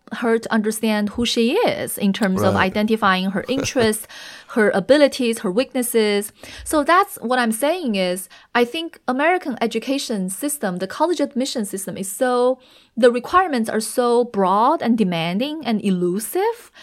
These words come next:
Speaker 1: compared to the whole Chinese education system. Before, they're extremely test-oriented and, and very much specific in terms of what's required, what's re-,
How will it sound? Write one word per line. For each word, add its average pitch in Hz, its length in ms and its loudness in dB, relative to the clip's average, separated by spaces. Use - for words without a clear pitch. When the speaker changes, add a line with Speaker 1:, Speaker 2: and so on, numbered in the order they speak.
Speaker 1:
compared 254 480 0
to 233 160 -4
the 208 180 2
whole 247 280 2
Chinese 269 520 -2
education 202 520 0
system. 139 540 -8
Before, 240 460 4
they're 185 260 -2
extremely 220 680 -2
test-oriented 233 1000 2
and, 185 260 -4
and 185 200 -4
very 254 320 4
much 214 460 0
specific - 720 -2
in 190 120 -2
terms 180 340 -4
of 160 200 -4
what's 202 240 0
required, 185 600 0
what's 175 240 -6
re-, - 200 -6